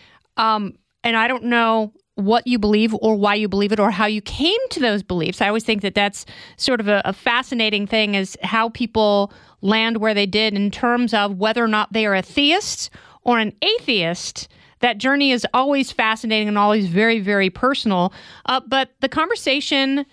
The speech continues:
still continues to this day. And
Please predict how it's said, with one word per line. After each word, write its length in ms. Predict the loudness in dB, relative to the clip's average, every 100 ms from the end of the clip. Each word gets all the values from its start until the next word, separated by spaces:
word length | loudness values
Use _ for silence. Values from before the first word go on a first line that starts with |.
| _ _ _
still 880 | -8 -6 -2 0 2 2 0 -2 -6 _ -4
continues 580 | -2 2 2 2 2 0
to 160 | 0
this 160 | 0 -2
day. 400 | -2 -2 -4 -12 _ -20 _ -4
And 420 | -2 0 -2 -4